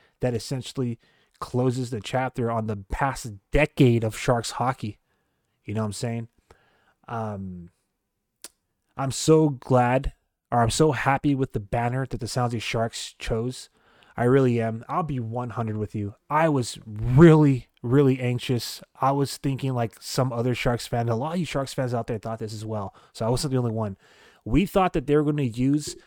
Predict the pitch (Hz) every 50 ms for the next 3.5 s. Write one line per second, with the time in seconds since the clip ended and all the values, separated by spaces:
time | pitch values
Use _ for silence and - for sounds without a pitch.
0 | _ _ _ _ _ - 120 110 - - - - - - - - 151 156 165 175
1 | 175 156 135 131 131 135 139 147 156 147 135 127 127 131 120 113 120 123 131 135
2 | - - 131 113 107 - - - 123 117 120 127 131 131 135 131 131 135 - -
3 | 151 143 139 139 143 147 147 151 147